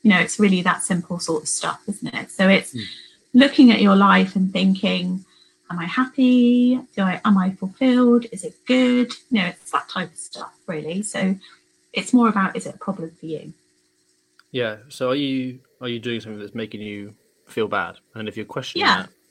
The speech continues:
Speaker 2: chances are it probably is.
Speaker 1: Yeah. Yeah. And if you're not
Speaker 2: Awesome.
Speaker 1: sure if it's alcohol or drug related, then just ask me. I'm always happy to <laughs> answer questions.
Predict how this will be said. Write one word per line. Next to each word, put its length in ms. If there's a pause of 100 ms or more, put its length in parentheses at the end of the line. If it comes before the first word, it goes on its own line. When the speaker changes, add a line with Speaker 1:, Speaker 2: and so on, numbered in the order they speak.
(200)
Speaker 2:
chances 300
are 60
it 60
probably 320
is. 180 (640)
Speaker 1:
Yeah. 240 (380)
Yeah. 220 (580)
And 120
if 160
you're 100
not 140
Speaker 2:
Awesome. 200
Speaker 1:
sure 140
if 120
it's 140
alcohol 400
or 60
drug 240
related, 400
then 140
just 220
ask 300
me. 100
I'm 140
always 240
happy 300
to 180
<laughs> 80
answer 220
questions. 760